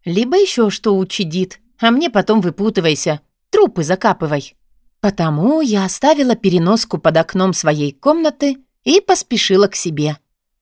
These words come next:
Лори и Дара на этот раз оказались на месте. Одна готовилась ко сну, вторая — к практике на кладбище.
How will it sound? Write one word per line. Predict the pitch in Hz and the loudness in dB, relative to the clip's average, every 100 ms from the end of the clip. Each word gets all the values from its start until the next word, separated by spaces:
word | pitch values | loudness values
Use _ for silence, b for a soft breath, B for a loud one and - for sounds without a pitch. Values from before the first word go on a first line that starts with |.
| _ _ - | _ _ -4
Лори | 170 220 202 165 | 2 4 4 2
и | |
Дара | 151 170 226 214 | 0 2 2 2
на | 165 170 | 2 2
этот | 185 180 190 | 0 0 0
раз | 185 190 | 0 0
оказались | 190 180 214 208 254 | -2 2 2 0 0
на | 277 | 2
месте. | 262 156 - 175 143 _ _ _ _ | 2 0 -4 -8 -8 _ _ _ _
Одна | 185 180 254 | -4 0 2
готовилась | 320 220 220 302 277 - | 2 0 0 0 -2 0
ко | 285 | 0
сну, | - 185 170 160 _ _ _ _ | 0 -2 -4 -6 _ _ _ _
вторая — | - 196 151 165 226 | -8 -4 0 2 0
к | - - | -2 -4
практике | 170 208 - 165 160 | -2 -2 -6 -4 -2
на | 202 | -2
кладбище. | 240 202 151 143 - 165 135 | 0 0 0 -4 -6 -6 -8